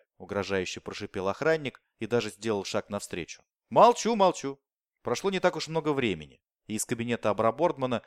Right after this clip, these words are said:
снова выскочил ранее принятый им человек. Тот чуть не плакал. «Да что ж там такое происходит, что они выскакивают все как ужаленные?»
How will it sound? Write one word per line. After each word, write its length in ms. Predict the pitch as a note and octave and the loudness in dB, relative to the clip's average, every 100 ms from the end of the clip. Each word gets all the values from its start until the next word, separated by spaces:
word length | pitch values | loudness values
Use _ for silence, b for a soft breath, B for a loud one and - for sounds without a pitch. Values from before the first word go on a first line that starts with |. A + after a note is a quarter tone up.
| b | b
снова 380 | - E3+ D#3 G#2+ | -4 2 4 2
выскочил 460 | A2+ - - G2 | -2 -6 -8 -2
ранее 300 | G2+ A#2 A2 | 2 2 2
принятый 400 | F#2+ G#2+ G2+ - | -4 -6 -8 -8
им 80 | G2 | -8
человек. 520 | - G#2+ A2+ F2 C2+ _ _ _ _ | -6 -2 0 -2 -8 _ _ _ _
Тот 260 | D#3+ D#3+ b b | 0 0 b b
чуть 220 | - C3+ | -12 -10
не 100 | C3 | -10
плакал. 420 | B2+ G#2 D#2+ - - _ _ _ _ _ _ _ _ _ _ _ | -4 -2 -2 -6 -20 _ _ _ _ _ _ _ _ _ _ _
«Да 100 | B2+ | -2
что 200 | - F3+ | 2 0
ж 60 | |
там 140 | - D#3 | 0 -2
такое 280 | E3+ E3 D#3+ | -2 0 0
происходит, 540 | D#3 F#3 - G#3 A2 | 0 -2 0 0 0
что 160 | - C3 | -4 -2
они 160 | C3+ | -2
выскакивают 520 | C3 D#3+ F3 - G2+ - | -2 0 2 2 -2 -6
все 100 | - | -8
как 200 | A2 C#3+ | -8 -6
ужаленные?» 540 | C#3 B2+ E2 D2 D2 | 0 2 2 -6 -18